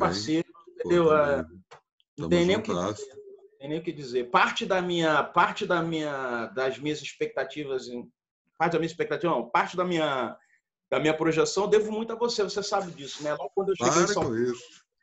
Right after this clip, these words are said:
Speaker 1: Não, mas é verdade, quando eu cheguei em São Paulo, você foi o cara que falou, "Léo, vamos fazer a temporada, esse negócio vai dar certo, vai pintar uma opção de gente",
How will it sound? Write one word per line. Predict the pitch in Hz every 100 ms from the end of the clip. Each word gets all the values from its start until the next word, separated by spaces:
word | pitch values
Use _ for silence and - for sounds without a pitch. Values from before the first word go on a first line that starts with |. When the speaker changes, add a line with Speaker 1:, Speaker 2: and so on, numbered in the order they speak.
| _ -
Speaker 1:
Não, | 208 233
mas | 247 240
é |
verdade, | 233 220 214 214
quando | 214
eu | 214
cheguei | 220 196 220
em |
São | 220 202
Paulo, | - 196 196 190 175
você | 185 185 202
foi | 202 202
o |
cara | 185 185
que | 185
falou, | 190 190
"Léo, | 190 190
vamos | 156 190 185
fazer | 180 175
a | 180
temporada, | 175 170 160 151 165 170 165 170 - _ -
esse | 156 165
negócio | 170 180 175
vai | 165
dar | 165
certo, | 160 170 165 165
vai | 165
pintar | 160 160 165
uma | 165
opção | - 180
de | 160
gente", | 139 160 170 170 - 165